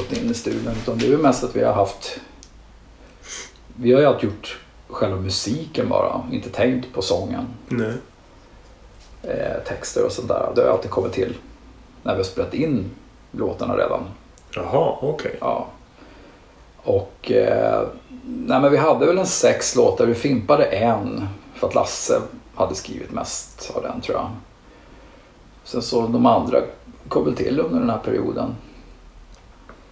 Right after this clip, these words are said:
Speaker 1: Efter, ja. Och jag tror,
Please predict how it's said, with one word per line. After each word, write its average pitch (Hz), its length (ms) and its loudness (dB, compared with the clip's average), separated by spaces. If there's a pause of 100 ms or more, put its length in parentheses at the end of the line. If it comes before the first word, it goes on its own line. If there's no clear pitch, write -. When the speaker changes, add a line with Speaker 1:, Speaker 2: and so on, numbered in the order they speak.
(640)
Speaker 1:
Efter, - 580 -2 (320)
ja. - 240 2 (1300)
Och - 180 2
jag 120 140 4
tror, 143 180 6